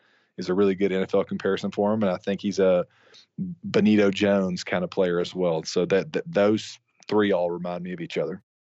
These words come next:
Just a big old dude that can, that can just flat out play and move. I mean, he's, he gets off the ball very well with good pad level for being so big, and dude can run,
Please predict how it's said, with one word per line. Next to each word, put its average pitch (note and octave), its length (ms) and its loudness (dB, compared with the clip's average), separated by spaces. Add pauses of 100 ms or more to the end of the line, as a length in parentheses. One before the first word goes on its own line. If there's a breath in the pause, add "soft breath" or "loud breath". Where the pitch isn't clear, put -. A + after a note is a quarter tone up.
Just A#2+ 180 4
a G#2+ 60 4
big A2 240 2
old G#2+ 200 2
dude G#2+ 200 0
that G2+ 120 0
can, G2 200 -6
that G2 140 -2
can G2+ 80 -14
just F#2+ 140 -12
flat G2+ 220 2
out F#2+ 140 -2
play G2+ 260 0
and F#2 120 -6
move. F#2+ 320 -2
I F2+ 40 -8
mean, F2+ 180 -6
he's, F#2+ 440 -6 (120)
he F#2 80 -2
gets G2 240 0
off G3+ 180 2
the - 60 -8
ball G2+ 460 0 (320)
very G2+ 280 -4
well G2+ 260 -2
with F#2 80 -10
good F#2+ 160 -6
pad G2 240 -2
level G2+ 240 -2
for - 120 -14
being F#2+ 280 -6
so F#2 200 -4
big, G2 400 2
and F2 380 -4
dude F#2+ 220 2
can F2+ 140 -6
run, F#2+ 340 0